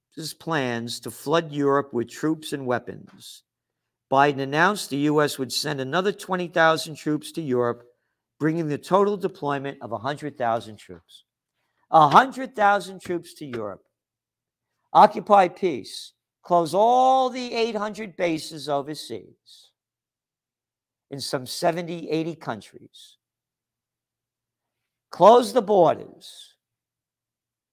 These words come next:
Put the troops to work rebuilding our rotted infrastructure. Give 'em skills.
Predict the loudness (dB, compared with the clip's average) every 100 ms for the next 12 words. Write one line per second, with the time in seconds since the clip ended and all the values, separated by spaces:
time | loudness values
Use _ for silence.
0 | _ _ _ _ 2 4 4 -4 -2 -4
1 | -4 -6 2 4 4 2 -6 0 0 0
2 | 0 2 2 2 4 4 4 -2 -8 -10
3 | -18 -18 -18 -20 -20 -20 _ _ _ _
4 | _ _ _ _ _ _ _ _ _ _
5 | _ _ _ _ _ _ _ -2 0 0
6 | -4 -10 -2 2 2 -2 -10 -20 -20 -20